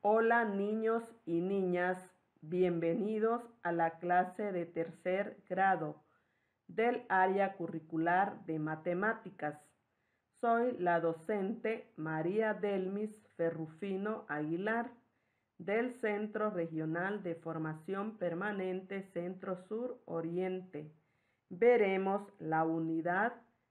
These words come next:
trece, titulada Peso, lección uno.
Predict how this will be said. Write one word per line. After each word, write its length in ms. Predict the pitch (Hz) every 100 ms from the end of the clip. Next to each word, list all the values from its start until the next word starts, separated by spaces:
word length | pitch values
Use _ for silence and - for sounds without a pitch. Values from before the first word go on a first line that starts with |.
| _ _ -
trece, 600 | 196 214 214 - 160 151 _ _ _ _ _
titulada 1040 | - 185 185 170 165 190 185 185 220 247 - _ _
Peso, 540 | - 202 202 - 147 156 - _ _ _ -
lección 1000 | 175 175 175 - - 196 208 240 269 - _ _ -
uno. 580 | 202 220 175 156 151